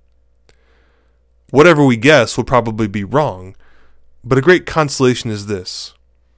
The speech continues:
Where sin abounds, grace abounds all the more. We offered our Ash Wednesday penances for peace and conversion. May that be only the beginning.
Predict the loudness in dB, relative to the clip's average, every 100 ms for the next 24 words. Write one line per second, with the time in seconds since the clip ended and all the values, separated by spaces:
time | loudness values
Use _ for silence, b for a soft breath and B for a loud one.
0 | _ _ _ _ _ _ -6 -4 0 0
1 | 2 2 2 0 -4 -10 -16 -16 -2 0
2 | 0 -2 -4 -2 -2 -2 -2 -2 -2 -6
3 | -10 -12 -14 -20 _ _ _ _ _ _
4 | _ _ _ _ _ _ _ _ _ -4
5 | 4 6 6 4 2 4 2 0 0 -2
6 | 0 0 -2 0 0 0 -2 -4 -4 -6
7 | -4 -6 -6 -4 -6 -6 -6 -2 -2 -4
8 | -8 -18 -20 _ _ _ _ _ _ _
9 | _ _ -2 2 2 2 0 0 -4 -2
10 | 0 2 0 -2 -4 -6 -6 -10 -18